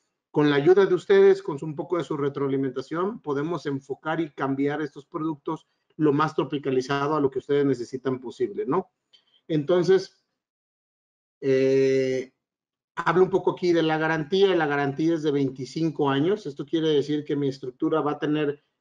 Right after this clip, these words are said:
la misma vida útil mínima que lo que tiene un panel de garantía de generación. No quiere decir que al año veinticinco la estructura vaya a explotar, desaparecer o lo que sucede, lo que sea. Simplemente mínimo estamos garantizando que va a durar los mismos años que lo que durarían nuestros paneles, ¿no?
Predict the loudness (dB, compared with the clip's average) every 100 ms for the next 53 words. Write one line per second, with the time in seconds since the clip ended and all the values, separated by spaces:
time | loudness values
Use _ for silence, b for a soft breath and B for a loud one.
0 | -4 0 2 4 2 2 2 2 0 -6
1 | -2 0 2 2 2 2 2 4 4 2
2 | 2 -2 _ -2 -2 0 -4 -4 -2 -2
3 | 0 -2 -2 0 0 2 2 0 0 -4
4 | -4 0 0 0 -2 -6 -6 -6 -2 0
5 | 0 -2 0 0 0 -4 -2 -2 0 2
6 | 0 -2 -6 -4 0 -2 -4 -14 -6 -2
7 | -2 -4 _ _ _ -6 -2 0 -2 -2
8 | -2 0 -2 0 -2 -4 -4 -2 0 2
9 | 2 2 0 -2 -6 -2 2 2 2 -2
10 | 0 -2 -4 _ _ _ 0 2 4 4
11 | 4 2 2 4 4 4 4 0 -4 -4
12 | -2 -2 -2 -4 -4 -4 -2 -2 0 0
13 | 0 -2 0 0 0 0 0 0 0 -6
14 | -6 -10 -10 -6 0 2 2 -4 -10 -20
15 | -10 -10 -10 -14 -8 -6 -8